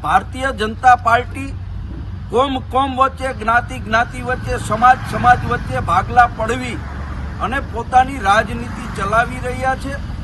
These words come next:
અને આ એના જ ભાગરૂપે રૂપાલાએ ઈરાદાપૂર્વક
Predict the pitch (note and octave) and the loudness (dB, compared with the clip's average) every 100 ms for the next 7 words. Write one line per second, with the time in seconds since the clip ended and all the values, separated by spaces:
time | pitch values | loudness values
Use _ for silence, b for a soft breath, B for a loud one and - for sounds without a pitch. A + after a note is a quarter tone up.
0 | - - - A#3 A#3+ B3 C#4+ C#4 C#4 D#4+ | -8 -6 -6 -4 4 6 6 2 0 2
1 | D#4 C4+ A#3 A#3+ A#3+ - - B3+ A3+ - | 0 4 6 6 4 -2 -2 -2 -2 0
2 | B3 B3 B3 B3 B3+ G#3 A#3 B3 B3 B3+ | 0 4 2 2 -4 -2 0 2 2 0
3 | - A3 B3+ D4+ | -2 -8 2 2